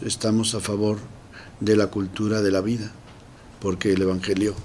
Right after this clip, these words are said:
de Jesús es el Evangelio de la vida. Entonces no se trata ni de pena de muerte ni no pena de muerte, simplemente todo lo que es muerte va en contra del Evangelio.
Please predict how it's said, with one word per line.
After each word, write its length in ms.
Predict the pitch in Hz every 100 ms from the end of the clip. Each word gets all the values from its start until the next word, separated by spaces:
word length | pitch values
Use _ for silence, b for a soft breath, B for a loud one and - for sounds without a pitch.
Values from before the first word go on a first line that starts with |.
| B B B B
de 140 | 127 127
Jesús 420 | 131 123 147 143
es 140 | 131
el 80 | 135
Evangelio 500 | 117 107 - 110 110
de 80 | 107
la 120 | 107
vida. 360 | 107 131 123 113 - - - B B B
Entonces 260 | - 117 110
no 100 | 127
se 140 | 123
trata 320 | 117 117 113 113
ni 120 | 104
de 120 | 98
pena 320 | 95 120 120
de 120 | 113
muerte 400 | 110 113 110 113
ni 120 | 107 104
no 220 | 107 92
pena 180 | 117 110
de 80 | 104
muerte, 300 | 117 113 104
simplemente 680 | 110 107 104 104 101 110
todo 360 | 92 - 127 117
lo 240 | 101 98
que 160 | - 101
es 140 | 98
muerte 400 | 107 110 107 107 98
va 100 | 104
en 100 | 95
contra 440 | 92 139 160 - 107
del 140 | 98
Evangelio. 580 | 95 92 107 107 113